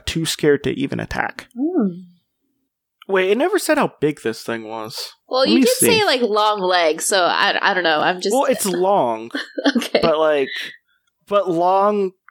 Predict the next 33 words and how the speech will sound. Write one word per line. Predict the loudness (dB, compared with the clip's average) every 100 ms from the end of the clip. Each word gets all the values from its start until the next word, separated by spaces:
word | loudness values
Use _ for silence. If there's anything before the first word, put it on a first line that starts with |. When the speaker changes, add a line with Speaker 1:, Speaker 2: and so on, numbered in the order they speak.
| -2
Speaker 1:
like, | 0 0 _ _ _ _ _
my | -2 -2
cat | -2 -6 0 0 0
used | -2 -4 -2
to | -2
be | 0 0
less | 0 2 2 2
than, | 0 0 0 -6 -14 _ _ _ _ _ _ _ _ _ -4
l-, | 0 0 -2 -12 -8
less | 2 2 2 0
than, | 2
like, | 2 0
six | 0 0 0
inches, | -2 -2 -2 -2
like, | 0 0 -2 _ -20 -20 _ _ _ _ _ _ _
in | 0 2
length | 2 2 2 -4 0
Speaker 2:
Mm-hmm. | 0 2 -2 -2 -2
Speaker 1:
at | 0
one | 0 -2
point. | -2 -2 -2 -4 -10 -20 -20 -20 -6
And | -4 0
I | 0
would | 0 0
say | 0
he's | 0 -2 0
long | 0 0 0
now, | 0 2 0 2
Speaker 2:
Mm. | 2 0 -2 -14 _ _ _ _ _ _ _ _ _ _ _ -20 -6
Speaker 1:
being | -2 0 0
that | 0 -2
he's, | -4 -2
like, | -2 -2